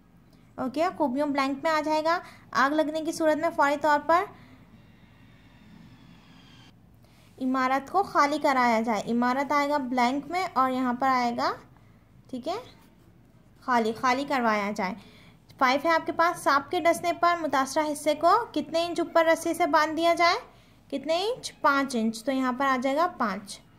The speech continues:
ओके, नेक्स्ट पेज पे आप उन्वान की हेडिंग डालेंगे और सही गलत लि-, के निशानात लगाएंगे। पहला है आपके पास, "दुनिया के कुछ ममालिक में शहरी दिफा की तंजीम मौजूद है",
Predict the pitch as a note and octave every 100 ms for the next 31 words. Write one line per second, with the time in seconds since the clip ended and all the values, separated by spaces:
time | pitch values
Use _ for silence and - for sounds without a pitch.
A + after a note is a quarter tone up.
0 | _ _ _ _ B3 A#3+ D#4+ D#4+ F4 -
1 | E4+ D#4+ - E4 D#4+ D4 C#4 C4 C4 C4+
2 | D4 C4+ D#4 E4 D#4+ E4 E4+ E4 B3+ D4
3 | D4 C4+ C4+ B3+ D4 - - - - -
4 | - B3 B3 - D4 C#4+ C4 A3+ A3+ A3
5 | A3 G#3+ G3+ G3 G#3+ - - _ _ -
6 | C4 C#4 D4+ E4 D#4+ D#4+ E4 E4+ F4 C4
7 | C#4+ D4+ E4 E4 F4+ - E4 D#4 D4+ D#4
8 | E4 E4 D#4 D#4 D#4 D#4+ D#4+ D#4 D#4+ D4+
9 | D#4+ D#4 D4+ D#4+ D#4+ F#4+ -